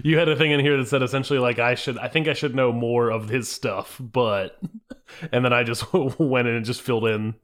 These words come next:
<laughs> a lot of the, uh, Alchemist knowledge that, uh, uh, that I have, or essentially my appreciation for, uh, uh, The Alchemist. You, you mentioned the Freddie Gibbs album in twenty twenty.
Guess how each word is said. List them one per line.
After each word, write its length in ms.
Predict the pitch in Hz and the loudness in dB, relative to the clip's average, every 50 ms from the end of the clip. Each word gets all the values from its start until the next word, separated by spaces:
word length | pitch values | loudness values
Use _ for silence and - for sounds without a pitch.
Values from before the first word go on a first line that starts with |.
| 180 - - _ | -8 -8 -8 _
<laughs> 300 | - - - - - - | -20 -20 -20 -14 -4 0
a 40 | 117 | 2
lot 220 | 113 110 110 110 | 2 4 4 2
of 80 | 110 107 | 2 0
the, 160 | 113 110 104 | 0 0 0
uh, 160 | 101 101 98 - | 0 0 -2 -2
Alchemist 420 | 113 101 - - 107 101 98 - - | -2 -4 -4 -4 -6 -8 -6 -6 -4
knowledge 400 | 107 98 92 92 92 92 92 - | -4 -2 -2 -2 -4 -4 -6 -10
that, 160 | - 98 92 | -8 -8 -6
uh, 160 | 95 90 90 - - | -4 -4 -4 -6 -6
uh, 140 | 101 92 90 92 | -8 -10 -8 -6
that 100 | 95 92 | -6 -4
I 120 | 90 90 | -4 -4
have, 200 | 90 92 87 87 | -4 -4 -6 -6
or 180 | 87 87 87 87 | -8 -8 -8 -8
essentially 320 | 90 - 117 107 98 101 | -8 -8 -8 -10 -8 -8
my 80 | 98 98 | -6 -6
appreciation 580 | 98 - 127 123 - 120 104 104 - - 107 | -6 -6 -8 -8 -6 -6 -6 -6 -8 -10 -14
for, 380 | - - 101 95 90 87 87 - - _ _ _ _ _ _ _ _ _ | -12 -10 -8 -6 -4 -6 -6 -8 -14 _ _ _ _ _ _ _ _ _
uh, 60 | - | -2
uh, 440 | 90 87 87 87 85 - - 87 85 | 0 0 0 0 -2 -2 -4 -6 -4
The 160 | 87 92 87 | -4 -4 -6
Alchemist. 520 | 82 90 - 78 78 82 82 - - - - _ _ _ | -6 -8 -10 -14 -14 -14 -14 -14 -16 -20 -20 _ _ _
You, 240 | 120 117 117 117 110 - | -4 -2 -2 -2 -2 -4
you 100 | 131 113 | -6 -4
mentioned 360 | 113 117 113 110 - 117 107 | -2 -2 -2 -2 -4 -6 -6
the 60 | 110 107 | -6 -4
Freddie 200 | - 123 110 107 | -4 -4 -4 -2
Gibbs 600 | 101 113 110 110 107 110 107 - - - - - _ 110 | -2 0 0 0 0 -2 -6 -8 -10 -12 -14 -12 _ -4
album 240 | 104 107 101 101 | -4 -2 -2 -4
in 60 | 104 104 | -6 -6
twenty 220 | - 123 110 101 95 | -6 -6 -6 -6 -8
twenty. 480 | - - 104 101 104 104 101 98 - | -8 -8 -6 -4 -4 -4 -4 -6 -8